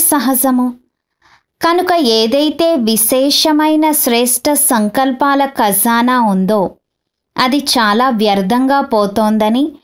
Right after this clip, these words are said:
బాప్దాదా గమనించారు. వ్యర్థంగా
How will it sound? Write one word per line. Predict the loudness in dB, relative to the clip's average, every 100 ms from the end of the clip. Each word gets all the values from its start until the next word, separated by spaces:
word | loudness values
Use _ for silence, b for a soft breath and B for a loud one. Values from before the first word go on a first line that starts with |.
| B B B
బాప్దాదా | -2 0 0 -2 0 0 0 0
గమనించారు. | 0 0 0 0 0 -2 -2 -2 -4 -6 -12 _ _ _ _ _ -4
వ్యర్థంగా | -2 0 0 0 0 2 0